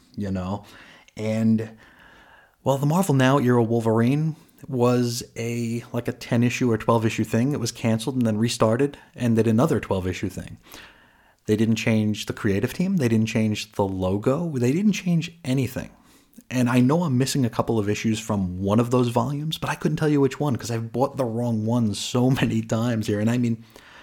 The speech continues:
I've been collecting comics for thirty odd years. So I'm picking up doubles of books that I already have just because I don't know which ones are which because they're just so similar to one another. I mean, the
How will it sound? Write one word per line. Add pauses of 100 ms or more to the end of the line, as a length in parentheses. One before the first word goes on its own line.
(200)
I've
been
collecting
comics
for
thirty
odd
years. (560)
So
I'm
picking
up
doubles
of
books
that
I
already
have
just
because
I
don't
know
which
ones
are
which
because
they're
just (240)
so
similar
to
one
another.
I
mean,
the